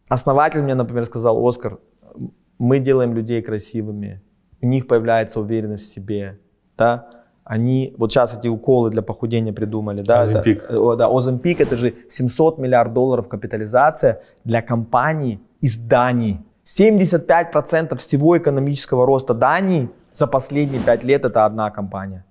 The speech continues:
Speaker 2: Вот эти инсулиновые
Speaker 1: Да,
Speaker 2: уколы, да?
Speaker 1: да, да, да. И
Speaker 2: Антиинсулиновые.
Speaker 1: Да, ну, э, да, вот эти там, ну, Оземпик,
Speaker 2: Ага.
Speaker 1: вот, да, вся серия.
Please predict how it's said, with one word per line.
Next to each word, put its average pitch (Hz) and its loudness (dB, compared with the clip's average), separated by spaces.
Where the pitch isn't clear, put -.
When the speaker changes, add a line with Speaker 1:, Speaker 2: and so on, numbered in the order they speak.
Speaker 2:
Вот 104 -2
эти 113 -2
инсулиновые 107 -6
Speaker 1:
Да, 110 4
Speaker 2:
уколы, 180 0
да? 113 0
Speaker 1:
да, 113 -10
да, - -20
да. 131 -4
И 131 4
Speaker 2:
Антиинсулиновые. 92 -2
Speaker 1:
Да, 110 0
ну, 120 -4
э, - -10
да, 107 2
вот 107 -10
эти 107 -10
там, 107 -12
ну, 156 -2
Оземпик, 120 0
Speaker 2:
Ага. 107 2
Speaker 1:
вот, 110 0
да, 107 0
вся 107 0
серия. 104 -4